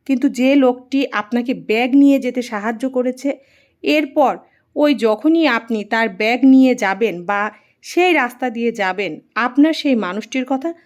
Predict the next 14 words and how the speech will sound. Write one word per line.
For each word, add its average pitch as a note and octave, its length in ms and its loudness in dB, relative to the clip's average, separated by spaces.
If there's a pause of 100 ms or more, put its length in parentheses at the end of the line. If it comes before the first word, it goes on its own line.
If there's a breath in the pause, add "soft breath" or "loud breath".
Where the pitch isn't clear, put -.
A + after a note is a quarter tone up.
(260 soft breath)
মনে D#4 240 2
পড়বে। E3 480 -10
সুতরাং C#4+ 500 0
সব B3 340 -2
কিছুই C4 320 -4 (120)
অর্থ A3 320 -2
দিয়ে B3+ 220 -2
কেনা G3+ 360 -6
যায় E3 320 -6
না। F#3 280 -4 (680)
যার, C4+ 500 0
যা D4 460 0
অর্থ G#3+ 400 -4
দিয়ে A3 420 -4